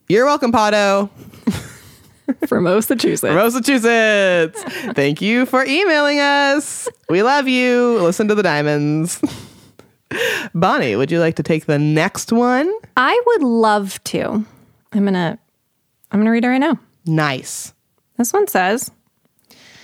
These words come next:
Speaker 2: "Hello, Bonnie and Shelley. I'm also a fan of Psych, so I was excited when Shelley mentioned it on the podcast.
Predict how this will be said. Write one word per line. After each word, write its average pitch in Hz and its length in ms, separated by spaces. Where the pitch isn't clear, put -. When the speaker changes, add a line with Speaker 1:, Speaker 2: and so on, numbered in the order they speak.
Speaker 2:
"Hello, 294 400
Bonnie 254 340
and 311 120
Shelley. 208 480
I'm 330 220
also 254 380
a 285 60
fan 208 260
of 226 80
Psych, - 520
so 208 200
I 202 120
was 196 180
excited 220 440
when 208 160
Shelley 208 340
mentioned 220 400
it 180 140
on 175 100
the 196 80
podcast. - 720